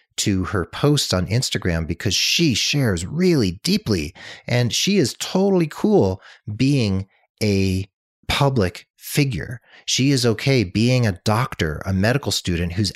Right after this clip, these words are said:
out there telling it like it is. Another person online is Teresa Brown. She's one of the most famous nurse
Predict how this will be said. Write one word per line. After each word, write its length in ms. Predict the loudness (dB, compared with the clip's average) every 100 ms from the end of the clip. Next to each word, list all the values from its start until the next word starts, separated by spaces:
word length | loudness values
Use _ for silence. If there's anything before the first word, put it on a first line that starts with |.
| -6
out 280 | 0 0 0
there 320 | -6 -6 -8 -12 -20 -16 -6
telling 360 | 0 2 2
it 120 | 2 -2
like 240 | -4 -4
it 100 | -2
is. 480 | -4 -4 -8 -8 -8 _ _ _ -20 -12 -2
Another 520 | 0 4 4 2 0
person 440 | 0 0 0 -2
online 680 | -4 -4 -4 -2 -2 -2 -4 -4
is 180 | -4 -4
Teresa 420 | -2 0 0 -2
Brown. 360 | -2 0 0
She's 240 | 0 0 2
one 160 | 2
of 60 | 4
the 60 | 2
most 280 | 2 -2
famous 480 | -2 0 2 0 0
nurse 260 | 0 0